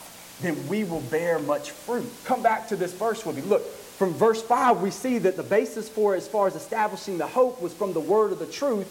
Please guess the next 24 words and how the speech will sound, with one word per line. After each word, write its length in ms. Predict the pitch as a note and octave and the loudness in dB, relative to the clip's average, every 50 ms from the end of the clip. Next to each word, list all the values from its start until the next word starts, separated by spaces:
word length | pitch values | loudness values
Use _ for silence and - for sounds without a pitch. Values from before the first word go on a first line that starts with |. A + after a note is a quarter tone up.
| - - - - - | -14 -20 -20 -2 -2
the 80 | F#3+ | -2
gospel. 680 | F3+ - A#3 B3 C#4 C4 - - - - F#3+ F#3 F#3+ - - - - - | 2 2 2 2 2 0 -2 -8 -2 2 2 2 2 0 -10 -16 0 4
But 160 | G#3+ A3+ A3+ | 4 4 6
look 140 | B3 C#4 C#4 | 4 0 0
at 100 | B3 - | -2 0
verse 260 | - A#3+ A3+ A3 A3+ | 2 2 2 2 -2
six, 340 | - - C4+ A3 A3 - - | -2 0 0 0 0 -4 -6
"which 140 | G3 A3 A3+ | -6 -4 2
has 200 | A#3 G3+ F3 - - - | 2 0 0 0 -8 -12
come 300 | - - D4 D4+ C#4 G3 | -2 0 0 0 0 -2
to 80 | F3 G#3 | -6 -8
you, 320 | F#3 D#3 D3+ D3 C#3+ C#3+ - - - - - - - | -8 -4 -4 -4 -4 -4 -8 -10 -16 -20 -20 -6 -2
as 240 | G3+ G3+ G#3 - G3+ | 0 0 0 0 0
indeed 520 | G3+ F#3 F3 - A3+ B3+ C4 B3+ A#3+ G#3+ | -2 -2 -2 -2 -2 0 0 0 2 2
in 100 | G#3+ G3 | 2 2
the 100 | F#3 D#3+ | 2 0
whole 500 | - - - A#3+ A#3 C4 C4+ C4+ C4+ C4 | -2 -2 -2 2 4 4 4 2 0 -2
world 600 | B3 G3+ F3+ A3 A#3+ A3+ F#3 D#3 C3+ C3 C3 C3 - - - - - - | -2 2 4 6 6 6 4 2 -2 -4 -4 -6 -8 -14 -18 -20 -10 -4
it 160 | A3 B3+ A#3+ | -2 0 0
is 160 | A#3 G3 C#3+ | 0 0 -2
bearing 540 | C3 B2 - F#3 G#3 A3+ A#3+ A#3+ A3+ G#3+ G3+ | -4 -4 -2 -2 0 0 -2 -2 -2 -4 -6
fruit 440 | F#3+ - - - C4+ C4+ G#3+ G3+ G3+ - - | -8 -10 -8 -4 -2 0 0 -2 -4 -4 -2
and 120 | F#3+ G3+ G#3 | 0 0 0
increasing, 800 | A3 G#3+ G#3+ - - C#4 D4+ C#4+ A#3+ - - E3+ D3+ C#3+ D#3+ | -2 -4 -6 -4 -2 0 0 0 0 -2 -4 -6 -6 -6 -6